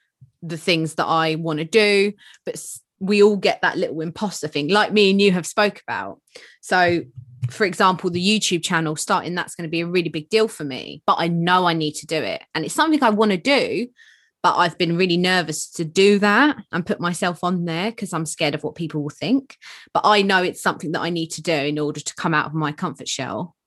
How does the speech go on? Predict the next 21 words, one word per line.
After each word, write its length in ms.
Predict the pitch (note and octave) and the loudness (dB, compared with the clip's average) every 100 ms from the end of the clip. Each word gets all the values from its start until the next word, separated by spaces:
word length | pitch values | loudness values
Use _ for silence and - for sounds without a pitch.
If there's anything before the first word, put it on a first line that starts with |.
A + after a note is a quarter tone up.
| - | -4
and 160 | E3 | -2
grow. 380 | D#3 D3 D3+ C#4 - _ | 0 2 2 0 -4 _
So 240 | - A3 G3+ | 0 2 6
I've 200 | A3+ A#3 | 4 4
been 160 | G#3 | 2
affirming 440 | F#3 - F#3 F3 D#3+ | 0 0 0 0 -2
to 120 | F3+ | 0
myself 340 | F#3+ G3 E3+ E3 | 0 0 -4 -6
ev-, 140 | D3+ - | -8 -4
every 200 | E3+ D#3+ | -4 -2
day, 180 | D3+ D3+ | -4 0
"I 160 | F#3 F3+ | 2 4
am 160 | D#3+ | 2
bold," 520 | D#3+ F#3 G#2 G#2 E2+ - | 0 0 0 -6 -12 -12
'cause 140 | F3 | -4
I 140 | D#3+ | -2
know 360 | E3+ F3+ F3+ E3+ | -2 0 0 0
that 160 | D#3+ - | -4 -6
I, 260 | D#3+ D#3+ D#3 _ _ _ - | -4 -4 -8 _ _ _ -4
I 120 | F3 | -2
want, 360 | F3+ F#3 - | 0 -2 -4